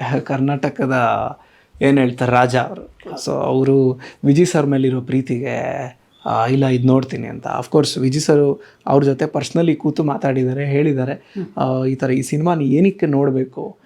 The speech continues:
Speaker 1: ಇದ್ರಲ್ಲಿ ಏನ್ ಅದೇನ್ ಸೋಷಿಯಲ್
Speaker 2: ಹ್ಮ್.
Speaker 1: ಮೆಸೇಜ್ ಅಥವಾ ಅದೇನ್ ಕಾಸ್‌ನ ನಾನು ಹೇಳ್ತಾ ಇದ್ದೀನಿ,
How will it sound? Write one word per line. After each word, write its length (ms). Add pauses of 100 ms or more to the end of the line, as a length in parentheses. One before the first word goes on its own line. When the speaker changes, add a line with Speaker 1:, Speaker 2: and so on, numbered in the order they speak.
(220)
Speaker 1:
ಇದ್ರಲ್ಲಿ 280
ಏನ್ 140
ಅದೇನ್ 300
ಸೋಷಿಯಲ್ 580
Speaker 2:
ಹ್ಮ್. 360
Speaker 1:
ಮೆಸೇಜ್ 380
ಅಥವಾ 200
ಅದೇನ್ 300
ಕಾಸ್‌ನ 400
ನಾನು 220
ಹೇಳ್ತಾ 360
ಇದ್ದೀನಿ, 380